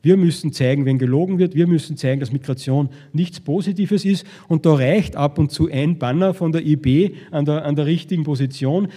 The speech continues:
da reicht ein Infodirekt-Artikel ab und zu, äh, dass die sagen, „Ui, jetzt ist“, oder was auch reicht, äh, wenn man sagt, „Ja, ja, Masken sind schon wichtig und mir ist das schon ein Anliegen, äh, und darum halte ich mich auch an die Maskenpflicht“,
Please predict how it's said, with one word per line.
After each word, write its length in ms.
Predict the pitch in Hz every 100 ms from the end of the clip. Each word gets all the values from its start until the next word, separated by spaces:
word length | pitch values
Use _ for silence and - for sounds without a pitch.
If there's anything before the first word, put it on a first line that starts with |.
| -
da 120 | 156
reicht 300 | 143 151 -
ein 260 | 147 139 202
Infodirekt-Artikel 1120 | 190 175 165 147 143 - - 175 170 180 -
ab 200 | 151 156
und 160 | 175 170
zu, 280 | - 185 185 - - -
äh, 80 | 147
dass 180 | 160 143
die 80 |
sagen, 240 | 151 160 156
„Ui, 220 | 160 196
jetzt 480 | 196 139 151 - - -
ist“, 420 | 165 160 - 156 151
oder 260 | 190 175
was 200 | 156 143
auch 280 | 135 170 -
reicht, 400 | 123 170 - - _ _ _ _ _ _ _ _ _ _ _ _ _ _
äh, 200 | 139 135 - - - 73 - - 147
wenn 120 | 147
man 100 | 160
sagt, 200 | 160 151
„Ja, 140 | 143
ja, 160 | 151 165
Masken 520 | 135 127 139 156 - 156
sind 180 | 156
schon 160 | 147 139
wichtig 380 | 185 - 156 147
und 100 | 143
mir 120 | 147
ist 120 | 139
das 80 | 143
schon 220 | - 160
ein 100 | 139
Anliegen, 540 | 139 185 143 180 196 - - - -
äh, 80 | 143
und 340 | 151 156 156
darum 440 | 135 147 165 139
halte 300 | 120 156 170
ich 120 | 151 147
mich 180 | 147
auch 160 | 139 120
an 140 | 131
die 80 | 135
Maskenpflicht“, 680 | 120 127 - 139 151 170 -